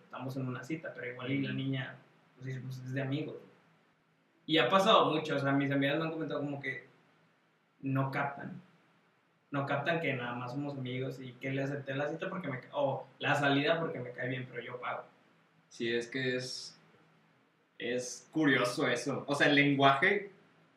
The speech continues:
Speaker 2: o la forma en la que quieres transmitir de que, güey, o sea, me gustas, pero que la otra persona no lo capte, es, eso está raro.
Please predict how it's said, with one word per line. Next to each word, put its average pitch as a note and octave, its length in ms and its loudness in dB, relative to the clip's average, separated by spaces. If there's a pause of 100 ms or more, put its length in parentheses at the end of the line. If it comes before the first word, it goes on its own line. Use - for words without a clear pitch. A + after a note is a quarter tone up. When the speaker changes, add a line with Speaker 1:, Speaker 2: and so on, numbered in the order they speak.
(440)
Speaker 2:
o C3+ 160 2
la C3 160 6
forma C3+ 260 2
en F3 60 0
la F3 100 0
que C3+ 120 -2
quieres C#3 200 2
transmitir C#3 500 0
de C#3 120 0
que, A#2 320 0
güey, A#2 200 -2
o A2 60 -2
sea, G2+ 340 -6 (240)
me B2 200 4
gustas, G3+ 500 0 (840)
pero C3 340 6
que A#2+ 120 0
la A2+ 140 2
otra E3 180 2
persona D#3+ 340 2
no D#3 160 2
lo D#3 60 -2
capte, E3 560 2 (800)
es, - 340 0
eso B2 200 -4
está - 340 0
raro. A2 420 -2